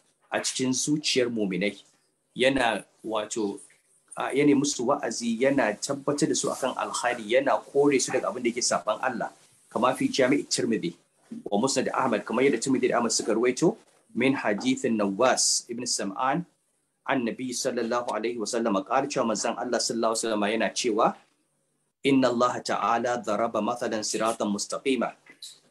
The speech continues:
Allah subhanahu wa ta'ala yana buga misali na wani titi ne mai kakke,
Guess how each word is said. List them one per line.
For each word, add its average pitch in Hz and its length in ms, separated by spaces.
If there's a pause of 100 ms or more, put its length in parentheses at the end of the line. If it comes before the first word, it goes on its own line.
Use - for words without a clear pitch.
Allah 123 320
subhanahu 117 540
wa 117 80
ta'ala 117 500 (540)
yana 120 340
buga 110 320
misali 127 560 (560)
na 110 120
wani 135 240
titi 151 520
ne 117 140
mai 110 180
kakke, 143 500